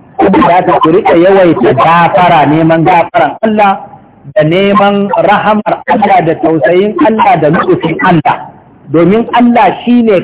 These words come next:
kadai wanda in ya tausaya maka, ka samu nasara. Wanda in ya maka rahama, ka samu rahama. Shi ne khairur rahimina. Allah ubangiji ya mana rahama,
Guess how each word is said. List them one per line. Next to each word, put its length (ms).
kadai 760
wanda 580
in 160
ya 160
tausaya 600
maka, 640
ka 160
samu 260
nasara. 540
Wanda 320
in 140
ya 140
maka 280
rahama, 400
ka 240
samu 340
rahama. 460
Shi 180
ne 160
khairur 560
rahimina. 840
Allah 220
ubangiji 260
ya 80
mana 220
rahama, 520